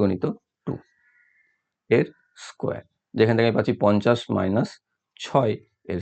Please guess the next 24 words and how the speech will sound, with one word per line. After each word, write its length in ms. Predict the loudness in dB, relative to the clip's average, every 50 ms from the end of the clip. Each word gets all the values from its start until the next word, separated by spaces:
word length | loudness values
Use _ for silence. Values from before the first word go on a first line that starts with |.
| -10
স্কয়ার, 320 | -10 -8 -4 -2 0 0 -2 -4 -8 _ _ _ -6
যেখান 160 | -4 -4 -2
থেকে 120 | -4 -4 -4 -4
পাচ্ছি 160 | -6 -8 -10 -12 -6
চুয়াল্লিশ 400 | -2 2 2 2 2 0 -2 -4 -6
এর 60 | -6 -8
স্কয়ার, 260 | -6 -4 -4 -2 -2 -4 -6 _ _ _ _ -8
যেখান 140 | -6 -4 -4 -4
থেকে 100 | -4 -4
পাচ্ছি 160 | -4 -4 -2 -2 -2 -2
উনিশশো 380 | -2 -4 -8 -10 -8 -8 -8 -8 -10 _ _ _ _ _ _ _ -8
ছত্রিশ, 460 | -8 -8 -8 -8 _ -16 -16 -16 -18 -20 _ _ _ _ -2 -2 -2
অপশন 240 | -2 -2 -2 -2 -2 -4
নাম্বার 200 | -4 -4 -6 -6 -10 _ _ _ -6 -4
বি 120 | -4 -4 -4 -6
তে 80 | -8 -10 -10
রয়েছে। 240 | -10 -12 -12 -16 -20 _ _ _ _ _ _ _ _ _ _ _ _ _ _ _ _ _ _ _ _ _ _ _ _ _ _
নেক্সট 300 | 4 4 4 4 4 6 6
রয়েছে 180 | 6 6 6 4 4 6
নিম্ন, 160 | 6 6 4 4 2 2
এটা 100 | 4 4 4
একটা 120 | 4 4 6 6
অঙ্কের 220 | 4 4 2 0 0 0
মধ্যে 160 | 0 -2